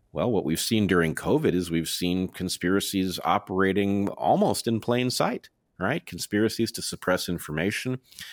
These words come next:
conspiracies to shape people's, uh, understanding, to exploit their fears. And even the revelation of it doesn't cause it to break and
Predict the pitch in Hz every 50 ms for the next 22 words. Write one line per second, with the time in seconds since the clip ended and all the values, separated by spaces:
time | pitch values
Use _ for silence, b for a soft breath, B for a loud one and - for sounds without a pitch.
0 | B B B B 87 80 - - 92 95 92 - - 90 85 - - 80 - -
1 | - 87 92 - _ - 95 90 - - 92 90 80 - - - - _ - 82
2 | 80 78 78 - - 85 87 78 76 - - - 85 92 104 113 120 131 127 -
3 | 80 69 - - - - 80 82 87 - - - 73 69 - - - 80 82 101
4 | 131 139 147 143 - - B B B B B B B B B B - - 95 95
5 | 95 92 95 95 92 92 - - - 139 147 160 156 143 156 151 151 156 147 135
6 | 143 135 139 139 139 147 147 143 156 214 220 - - 185 143 104 82 80 71 67
7 | 73 95 90 - 82 76 - - - 95 85 78 80 82 - _ _ _ _ _
8 | _ _ _ _ _ _ _ _ _ - 113 90 73 73 92 87 92 95 92 -
9 | - - - 92 87 85 85 78